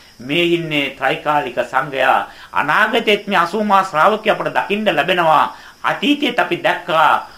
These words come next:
වර්තමානයේ මෙතනත් අපි දකිනවා. ත්‍රිකාලික සංඝයා අපේ චරිත තුලින් එළියට එනවා. බලන්න මේක තමයි තථාගතයන් වහන්සේ දේශනා කළේ අදින්නා දානා වේරමණී සික්ඛාපදං සමාදියාමි.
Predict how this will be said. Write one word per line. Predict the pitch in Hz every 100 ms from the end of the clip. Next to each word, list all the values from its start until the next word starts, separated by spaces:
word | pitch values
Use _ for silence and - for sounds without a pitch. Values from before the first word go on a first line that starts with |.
| -
වර්තමානයේ | - 143 185 196 233 208 196 175
මෙතනත් | 151 - 208 - 143
අපි | -
දකිනවා. | 113 127 143 123 113 98 - - _ _ _ _ _
ත්‍රිකාලික | 143 147 170 190 233 285
සංඝයා | - 175 175 170 160 127
අපේ | 120 156
චරිත | 147 131 131 175
තුලින් | 170 151 147
එළියට | - 117 175 165
එනවා. | 143 131 113 101 - - - -
බලන්න | 107 135 175 175 160 143 123 - -
මේක | 110 135 175 240
තමයි | - 190 185 165
තථාගතයන් | 156 135 180 233 214 175
වහන්සේ | 156 139 139 139 120
දේශනා | 127 147 147 135
කළේ | - 131 175 170 147 - - - -
අදින්නා | - 180 214 220 185
දානා | 160 147 147 135 120
වේරමණී | 120 156 151 131 123
සික්ඛාපදං | 113 120 - 107 131 165 143 127 120
සමාදියාමි. | 107 92 110 131 151 120 107 107 104 95